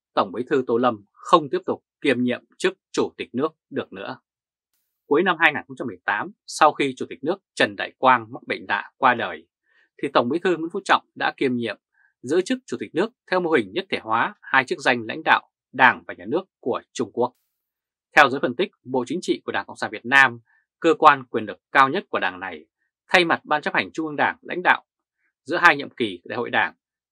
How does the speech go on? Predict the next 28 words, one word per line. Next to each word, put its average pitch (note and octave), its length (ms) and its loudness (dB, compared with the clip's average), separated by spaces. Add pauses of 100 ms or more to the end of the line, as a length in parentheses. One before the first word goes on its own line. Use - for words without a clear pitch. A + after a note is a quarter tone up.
(140)
trong F#3+ 180 2
Bộ E3 100 0
Chính D3+ 160 -12
trị, C#3 300 -8
nhóm B2+ 260 -8 (120)
tứ D#3 180 2
trụ - 320 -2
là - 120 -10
lãnh C3 180 -8
đạo D#3 180 2
đứng A#2+ 180 -10
đầu, G#2 340 0 (320)
có G3 120 -10
quyền B2+ 180 2
lực A2+ 240 -4
tối C3+ 240 -2
cao, A#2+ 380 4 (200)
tùy C3 220 2
theo F3 140 -2
từng A2+ 200 -4
giai C3+ 180 -6
đoạn, B2 240 0 (340)
nhóm D3+ 200 -6
này C#3+ 200 2
có C3 140 -8
thể F#2+ 120 -4
là F#2+ 200 -8
ba A#2+ 380 0